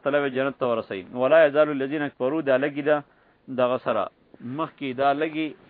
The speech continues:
لیجعل ما یلقي الشیطان سره لګي. ولا یزال الذین، او همیشه به یا کسان چې کبر، چې کفر یې کړی دی، فی مریة، په شک کې منه، د دغې د وجې نه،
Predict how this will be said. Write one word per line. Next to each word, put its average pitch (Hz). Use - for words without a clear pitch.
لیجعل 135
ما 127
یلقي 143
الشیطان 127
سره 123
لګي. 113
ولا 135
یزال 160
الذین، 151
او 151
همیشه 147
به 156
یا 143
کسان 131
چې 117
کبر، 127
چې 120
کفر 143
یې 143
کړی 127
دی، 127
فی 135
مریة، 147
په 139
شک 160
کې 139
منه، 127
د 127
دغې 139
د 127
وجې 127
نه، 127